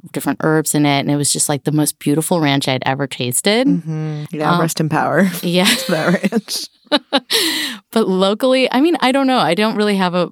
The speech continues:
Speaker 1: I don't have a favorite right now. I don't. That's the one that I was like, "What is in this ranch?" And I had to do it, some investigative reporting on the contents of the ranch.
Speaker 2: Mm-hmm.
Speaker 1: Yeah.
Speaker 2: Uh, it's top of mind because we just talked about their,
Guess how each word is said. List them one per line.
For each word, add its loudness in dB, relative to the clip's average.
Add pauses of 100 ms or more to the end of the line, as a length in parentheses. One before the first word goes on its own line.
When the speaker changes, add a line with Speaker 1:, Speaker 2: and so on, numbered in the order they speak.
(140)
Speaker 1:
I 2
don't 0
have 2
a 0
favorite -2
right 0
now. -6 (580)
I -2
don't. -4 (220)
That's -2
the -4
one 2
that 2
I 0
was -4
like, -2 (300)
"What -2
is 0
in 2
this 0
ranch?" 0
And -2
I 2
had -2
to -4
do -2
it, 0
some 0
investigative 0
reporting -2
on -2 (140)
the -4
contents -2
of -6
the -4
ranch. -10
Speaker 2:
Mm-hmm. -8 (360)
Speaker 1:
Yeah. -6 (340)
Speaker 2:
Uh, -2
it's -6
top -2
of -2
mind 2
because -10
we -4
just -4
talked -4
about -2 (100)
their, -2